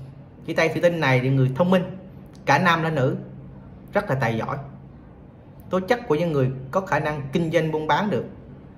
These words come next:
làm ăn được. Cái đường này cũng khả năng thể hiện người này có sự nghiệp chính trị, hanh thông, tiền bạc đến.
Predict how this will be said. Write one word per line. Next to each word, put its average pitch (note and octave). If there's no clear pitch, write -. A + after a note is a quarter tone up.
làm C3
ăn C#3
được. G#2+
Cái F#3
đường D3+
này C3+
cũng C#3
khả -
năng D3+
thể D#3
hiện B2
người B2+
này B2
có E3
sự C#3+
nghiệp C3+
chính A#3+
trị, C3
hanh E3
thông, E3
tiền C3
bạc A2
đến. C3